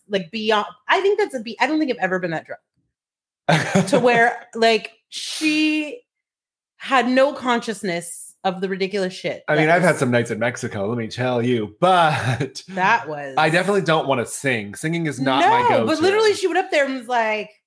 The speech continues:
Speaker 2: "Give me something, give me something dirty.
Speaker 1: Yes, like, what?
Speaker 2: Give it to me. I need some,"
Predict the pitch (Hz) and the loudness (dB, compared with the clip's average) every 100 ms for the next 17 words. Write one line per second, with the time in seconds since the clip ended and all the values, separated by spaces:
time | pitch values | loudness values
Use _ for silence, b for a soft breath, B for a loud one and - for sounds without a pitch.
0 | _ - 180 180 - 190 156 165 139 - | _ -4 0 2 2 0 2 -2 -4 -4
1 | 180 165 190 - - - 180 160 135 - | -2 0 2 2 2 4 4 4 0 -4
2 | - 359 339 339 349 440 185 185 160 147 | -6 -8 -8 -10 -4 2 2 2 0 -4
3 | 143 135 156 151 156 | -4 -4 -4 -6 -6